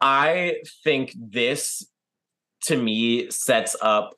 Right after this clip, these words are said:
Caligula as even more the direct Trump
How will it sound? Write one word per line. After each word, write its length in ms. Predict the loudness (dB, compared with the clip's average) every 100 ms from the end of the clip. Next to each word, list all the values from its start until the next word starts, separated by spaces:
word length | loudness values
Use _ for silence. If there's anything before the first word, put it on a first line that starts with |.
| -6
Caligula 840 | -2 0 -2 0 0 2 2 0 -2
as 260 | -2 -2 -4
even 340 | -2 0 0
more 720 | 0 2 2 2 2 0 -6 _ -2
the 100 | -2
direct 520 | 0 0 0 0 -10 -4
Trump 420 | 2 2 0